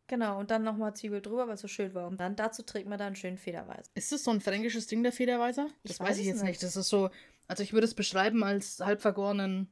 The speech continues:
Speaker 2: Wein.
Speaker 1: Süßlich, also wirklich sehr süßlich.
Speaker 2: Wenn du ihn so magst. Das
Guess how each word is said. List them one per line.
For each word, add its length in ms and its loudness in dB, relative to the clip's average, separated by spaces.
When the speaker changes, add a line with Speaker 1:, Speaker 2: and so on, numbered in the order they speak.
Speaker 2:
Wein. 440 2
Speaker 1:
Süßlich, 640 -6
also 280 -4
wirklich 400 -4
sehr 200 -2
süßlich. 580 -8
Speaker 2:
Wenn 160 4
du 120 8
ihn 80 8
so 120 4
magst. 340 6
Das 220 -6